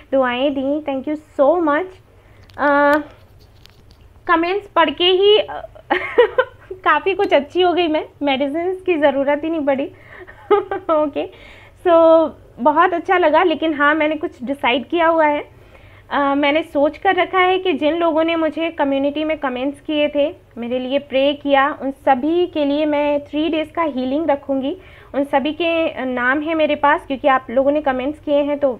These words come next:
बेशक आप लोगों के नाम मेरे पास आ गए हैं, लेकिन healing करने से पहले हमें permission लेनी होती है कि हम healing करें या फिर नहीं करें। So, अगर आप लोग तैयार हो तो ये three days का session मैं करने वाली हूँ आप लोगों के लिए, क्योंकि आप लोगों ने इतनी दुआएं की।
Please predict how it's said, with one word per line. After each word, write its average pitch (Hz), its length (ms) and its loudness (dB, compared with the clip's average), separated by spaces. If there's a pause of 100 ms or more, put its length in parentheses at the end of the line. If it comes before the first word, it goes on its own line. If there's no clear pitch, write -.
बेशक 247 340 -4
आप 254 140 0
लोगों 254 140 -4
के 294 120 -2
नाम 233 220 -4
मेरे 262 200 0
पास 262 240 -4
आ 220 140 -4
गए 240 120 -8
हैं, 247 200 -10 (340)
लेकिन 349 220 -2
healing 311 360 0
करने 320 260 2
से 349 120 -6
पहले 302 440 0
हमें 277 320 -2
permission 269 460 -4
लेनी 294 220 0
होती 247 320 -4
है 277 100 -2
कि 294 160 -2
हम 247 540 -6
healing 247 360 -6
करें 269 260 -2
या 269 100 -2
फिर 262 160 -6
नहीं 247 260 -6
करें। 254 260 -6 (540)
So, 302 60 6 (460)
अगर 285 220 2
आप 285 200 4
लोग 320 120 -2
तैयार 254 480 2
हो 311 200 2 (260)
तो 285 60 -2
ये 277 180 0
three 277 280 -2
days 294 240 -2
का 294 200 4
session 285 360 -2
मैं 302 140 -2
करने 262 280 0
वाली 277 220 2
हूँ 302 180 0
आप 240 200 -2
लोगों 302 180 4
के 285 120 -4
लिए, 254 200 -6
क्योंकि 277 240 -4
आप 254 220 2
लोगों 294 160 2
ने 294 140 0
इतनी 285 300 -4
दुआएं 269 300 -2
की। 262 180 -8